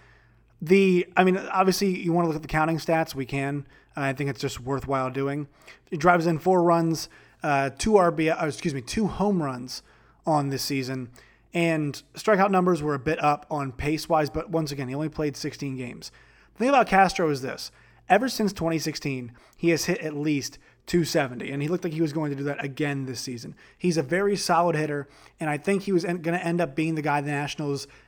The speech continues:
needed to bring some more stability. No, was he, you know, he was not going to be Anthony Rendon, but he was going to be a guy that could rely on every single day at second base to play that position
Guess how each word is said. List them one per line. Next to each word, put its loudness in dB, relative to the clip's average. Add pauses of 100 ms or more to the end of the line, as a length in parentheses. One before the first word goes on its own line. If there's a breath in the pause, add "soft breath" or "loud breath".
needed 2
to -4
bring -2
some -4
more -2
stability. -4
No, -2
was -2
he, -4
you -8
know, -4
he -2
was -4
not -2
going -4
to -2
be -4 (380 loud breath)
Anthony -2
Rendon, -4
but -4 (240 loud breath)
he 0
was 4
going 2
to 2
be 4
a 2
guy 4
that -2
could -4
rely 2
on -4
every 0
single -2
day -4 (280 soft breath)
at 2
second -2
base -4 (180 soft breath)
to -14
play 4
that 4
position -2